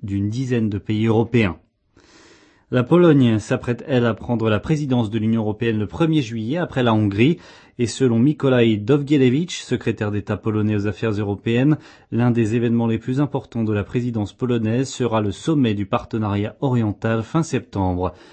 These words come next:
Lancé par l'Union en mai deux mille neuf à Prague pendant la présidence tchèque,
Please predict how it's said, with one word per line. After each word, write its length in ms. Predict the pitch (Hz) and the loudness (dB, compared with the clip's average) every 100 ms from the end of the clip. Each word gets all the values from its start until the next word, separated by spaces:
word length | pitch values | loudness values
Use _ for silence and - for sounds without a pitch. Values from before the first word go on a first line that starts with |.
| - - | -18 -4
Lancé 420 | 107 101 - 110 | -2 -2 -4 -6
par 280 | - 101 98 | -2 -2 0
l'Union 320 | 101 107 95 | 0 0 0
en 20 | |
mai 180 | 95 139 | 2 2
deux 120 | 135 | 4
mille 180 | 139 131 | 4 4
neuf 220 | 127 127 | 2 -2
à 40 | 135 | -6
Prague 380 | - 139 123 - | -2 0 0 -2
pendant 400 | 120 117 110 104 | -2 0 0 -2
la 140 | 95 | -4
présidence 720 | - 156 147 123 110 98 - | -2 -2 -2 -4 -2 -4 -6
tchèque, 380 | - 160 160 | -2 -2 -2